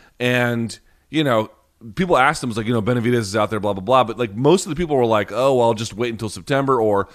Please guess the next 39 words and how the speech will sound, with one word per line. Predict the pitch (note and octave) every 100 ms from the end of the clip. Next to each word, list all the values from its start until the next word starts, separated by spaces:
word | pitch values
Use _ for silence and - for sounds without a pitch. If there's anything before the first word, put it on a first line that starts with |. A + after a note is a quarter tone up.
| - -
maybe | G#2 A2+
the |
Charlos | F2+ - G#2 A2 B2 C3 A#2
will | C3+
come | C#3+ D3
up." | D3 C#3+
Like, | A#2+
the | C#3+
idea | F3 F3+ C3 F3
that, | C#3+ C3
like, | A#2
Benavidez | F#2+ D3 C#3 C#3 C3 A#2 G2+ - - - - -
is | C#3+
a | A2+
figure | G2+ - F3 C3 C3+ A#2+
that | A2+
you | D3+
gotta | C#3+ B2 G2+
tangle | - D#3+ D3+ C3+
with, | A#2+ G#2+ G2+
he | D3
represents | D3 - A2+ G2 D3+ D3
this | C#3+ B2+
division, | C3 A2 C3 A2+ G#2 - - -
blah, | C3+ D3+
blah, | C3
blah. | C#3+ C#3+
Like, | A#2+ A#2+ -
I | C3 E3
know | E3+
that | C#3 B2
you | B2+ F#3
know, | C#3+ B2
and | B2
then | A2
the |
real | A2 D#3+ F#3
fans | C#3 A#2+ G#2
know, | A2 G#2+ G2+